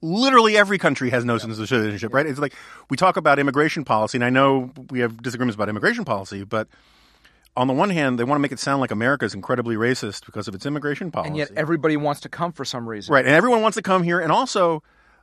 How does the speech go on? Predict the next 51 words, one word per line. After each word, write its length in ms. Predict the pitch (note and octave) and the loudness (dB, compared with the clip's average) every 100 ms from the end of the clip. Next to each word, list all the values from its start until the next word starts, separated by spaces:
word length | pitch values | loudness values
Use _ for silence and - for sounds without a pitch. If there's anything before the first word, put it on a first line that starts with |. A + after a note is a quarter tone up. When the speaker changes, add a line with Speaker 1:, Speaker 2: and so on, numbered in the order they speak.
| _ _ _ | _ _ _
Speaker 1:
in 180 | - D#3+ F3 | -2 0 2
any 180 | A3 A3+ | 2 4
other 140 | A#3 | 2
context, 520 | - D#3+ C3+ D3 - | 2 -2 -2 -4 -6
we 120 | D3+ | -6
would 120 | C#3 C3 | -6 -4
talk 220 | C#3 C#3 | -4 -4
about 240 | C3+ B2 | -2 -2
how, 400 | A#2 A#2+ A2+ A#2 - | 0 0 0 -4 -10
well, 180 | A#2+ G#2+ | -6 -6
France 440 | - D#3+ D3+ C#3+ | -6 -6 -4 -6
is 60 | B2 | -6
so 100 | C3+ | -4
much 160 | A#2+ B2+ | -4 -4
more 140 | A2+ | -4
enlightened 380 | A2 A#2 C3 G2+ | -2 -2 -4 -8
than 120 | G2+ | -10
us. 160 | - - | -12 -8
They 80 | |
have 100 | G3+ | -6
a 40 | C#3 | -6
much 180 | A2+ - | -6 -6
stricter 320 | - A#2+ G#2+ | -4 -4 -4
immigration 380 | G#2 G#2 F#2+ F#2+ | -4 -4 -6 -8
policy 340 | G2+ F#2 G2+ | -8 -8 -12
than 220 | F#2 F#2 | -16 -16
we 100 | E2+ | -16
do. 160 | E2 F#2+ | -12 -6
Australia 540 | B2+ - A#3 A3+ D#3 | -6 -2 0 0 0
has 80 | A2 | -2
a 40 | |
much 160 | A#2 A2 | -4 -6
more 120 | A2 | -8
strict 320 | - A2+ - - - _ - | -10 -10 -12 -18 -20 _ -8
immig-, 160 | B2 - _ - | -6 -8 _ -10
Canada 600 | G3+ D4 C#4 C3+ B2+ E3 _ | -2 2 2 2 -2 -12 _
has 180 | C#3 C#3 | -2 0
a 100 | C#3 | 2
much 260 | D3+ E3+ - | 2 0 -4
stricter 400 | - - C#3+ D#3+ | -4 -2 0 0
immigration 340 | D#3 E3+ C#4 A3 | 0 2 2 2
Speaker 2:
This 120 | A3 | 0
Speaker 1:
policy. 180 | G3 F#3 | -4 -6
Speaker 2:
is 40 | |
the 60 | - | -6
thing. 220 | A3+ C#3 - | -4 -4 -6
In, 320 | D3+ D3 C#3+ - | -6 -6 -8 -12
in 200 | D3+ C3+ - | -10 -10 -2
every 260 | D#3 F3+ | -2 0
other 280 | D#3 D3+ D3 | 0 2 0
immigrant 520 | C#3 C#3 D3+ C#3+ C3+ | -2 -4 -4 -4 -6